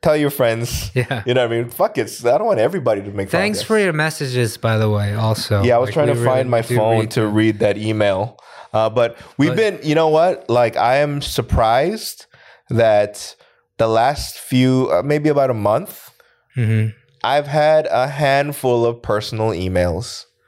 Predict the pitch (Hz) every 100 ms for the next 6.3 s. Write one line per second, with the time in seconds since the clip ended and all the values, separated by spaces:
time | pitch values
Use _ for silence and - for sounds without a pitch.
0 | _ _ _ _ _ _ _ 95 90 87
1 | 78 - 123 - 466 403 - - 117 127
2 | 101 87 85 82 117 - 127 120 98 -
3 | _ _ - - 117 110 110 107 101 98
4 | 98 98 - - - _ _ _ _ _
5 | 110 107 104 101 95 95 92 92 92 90
6 | 87 -